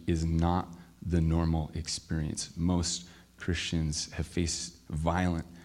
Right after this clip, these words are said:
persecution, as many do today. And we recognize that, that our nation's attitude towards Christianity, the Bible, towards Jesus, has also shifted and, and, and continues to shift.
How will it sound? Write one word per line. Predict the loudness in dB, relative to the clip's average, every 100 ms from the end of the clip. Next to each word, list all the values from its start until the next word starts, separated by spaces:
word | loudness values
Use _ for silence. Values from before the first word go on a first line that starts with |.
| -4
persecution, | 2 2 2 0 -2 -2 -4 -4 -6 -14 -10
as | -4 2
many | 6 6 6 4
do | 2 2
today. | 2 0 0 -2 -6 -12 -20 -20 -20 -20 _ -8
And | 0
we | 4
recognize | 10 8 10 6 8 6
that, | 4 2 -4 2
that | 6
our | 8
nation's | 8 6 6
attitude | 6 6 4 2 2
towards | 2 2
Christianity, | 2 0 2 4 6 4
the | 4
Bible, | 2 4 4 4 4 2 -4 -6
towards | -2 0
Jesus, | 0 2 4 4 2 2 -2 -8 -18 -6
has | -2 2
also | 2 2
shifted | 0 2 2 0 -6 -6 -10 -18 -10
and, | -6 -4
and, | -2 -4 -2 -2 -2 -6
and | -6 -8 -10 -20 -20 -12
continues | -2 0 2 4 6 4 0 -4 -6 -18 -20 -4
to | -2
shift. | -2 0 0 -2 -8 -16